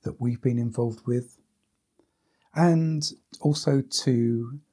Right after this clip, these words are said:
some applications, and we've come across a help authoring tool that uses Google Docs as the authoring environment so that people can write their content in Google Docs,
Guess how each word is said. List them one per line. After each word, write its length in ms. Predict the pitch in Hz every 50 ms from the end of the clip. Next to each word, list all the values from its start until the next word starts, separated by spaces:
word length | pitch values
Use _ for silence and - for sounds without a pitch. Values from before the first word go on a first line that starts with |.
| _ -
some 360 | - - - 120 113 110 110
applications, 840 | 110 110 - 143 - - 123 110 107 - - 95 87 87 87 -
and 240 | 104 101 98 95 92 - _
we've 320 | 117 107 104 107 - - _
come 160 | - 120 113
across 540 | 110 110 - 127 113 110 - - - - - _ -
a 300 | 113 110 104 104 101 101 - _ _ _
help 240 | _ - 208 220 -
authoring 400 | 135 117 107 - - 117 110 107
tool 340 | - - 135 131 135 139 143 - _ _ _ _ _ _ -
that 200 | - 147 147 151
uses 340 | 143 139 131 - - 139 -
Google 360 | - - 147 131 123 127 123 113
Docs 640 | - - 127 113 113 - _ _ - - - - - - -
as 220 | 113 110 - -
the 120 | - 117
authoring 380 | 113 120 120 - - 104 98 92
environment 560 | 87 85 90 90 90 87 85 82 82 - - - _ _ _ _ _ _
so 160 | - - 123
that 100 | 104 -
people 240 | - 131 127 - -
can 180 | - 104 101
write 320 | 113 139 143 143 - - - _
their 120 | 120 107
content 640 | - - - 107 104 - - 110 98 95 - - - _
in 160 | 117 101 98
Google 320 | 101 - 92 90 - 101 98
Docs, 500 | - 190 196 196 - - - - -